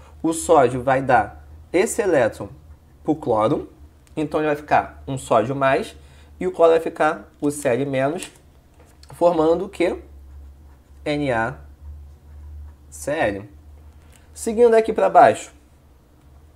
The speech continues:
o sódio com oxigênio. O oxigênio,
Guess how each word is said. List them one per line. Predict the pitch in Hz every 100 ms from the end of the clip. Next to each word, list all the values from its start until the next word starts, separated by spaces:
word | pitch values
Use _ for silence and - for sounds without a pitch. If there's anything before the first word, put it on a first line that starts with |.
| - - - - - -
o |
sódio | 151 185 180 180 -
com | -
oxigênio. | 170 170 170 165 127 98 98 - _ _ _ -
O | 143
oxigênio, | 160 165 160 151 185 202 131